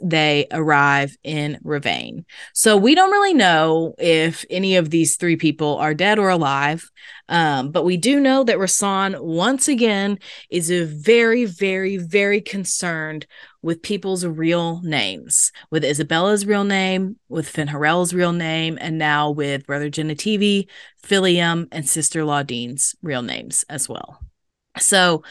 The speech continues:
to quote her just a little bit, I have one quote from her, and this is from the comics, I do believe. And she says this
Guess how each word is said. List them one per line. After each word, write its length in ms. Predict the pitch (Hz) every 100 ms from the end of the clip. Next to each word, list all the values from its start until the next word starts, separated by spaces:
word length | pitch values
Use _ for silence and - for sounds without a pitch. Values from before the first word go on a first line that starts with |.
| - - - -
to 100 | 202
quote 640 | - 247 247 185 190 - -
her 380 | 196 165 151 160
just 220 | 170 160
a 60 | 196
little 220 | 175 151
bit, 180 | 151 147
I 100 | 156
have 200 | 160 151
one 240 | 151 160
quote 280 | 165 156 135
from 180 | - 160
her, 320 | 147 143 147
and 240 | 131 160 156
this 200 | 160 165
is 160 | 160
from 600 | - - 156 151 147 156 160 - - _ _ _
the 240 | 151 147 143
comics, 720 | - 151 254 - - - -
I 120 | -
do 140 | 165 160
believe. 600 | 160 156 156 226 294 - _ - - -
And 240 | 180 185
she 180 | 180 240
says 440 | 220 208 190 175
this 540 | 170 226 - - -